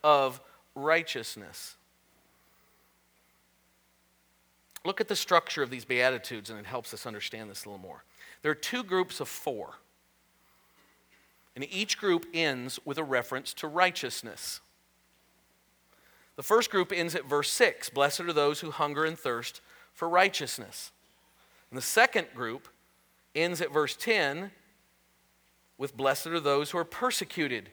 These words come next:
for righteousness." See, what's happening here is the first three Beatitudes are descriptions of a holy internal desire for filling. There's an emptiness there.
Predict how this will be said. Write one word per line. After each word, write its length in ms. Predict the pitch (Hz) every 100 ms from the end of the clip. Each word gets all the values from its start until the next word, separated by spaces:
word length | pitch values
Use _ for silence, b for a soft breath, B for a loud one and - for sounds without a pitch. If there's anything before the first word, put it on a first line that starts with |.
| _ b b
for 180 | - 139
righteousness." 800 | 120 113 - 110 - 92 - - _ _ _ _ _ _ _ -
See, 120 | -
what's 160 | 214 214
happening 320 | 233 262 233
here 140 | 202 185
is 80 |
the 100 | 170
first 480 | 151 - 240 277 -
three 400 | - 202 196 202
Beatitudes 880 | 190 170 156 160 151 - 110 104 - B B
are 80 | 156
descriptions 920 | 156 - 202 208 - 202 190 190 - B B
of 140 | 151 147
a 80 | 139
holy 520 | 185 202 208 214 208
internal 520 | 156 - - 175 175
desire 460 | 165 135 147 151 147
for 160 | - 117
filling. 400 | - 170 131 110
There's 140 | 113
an 100 | 139
emptiness 520 | 175 170 160 127 110
there. 240 | - 101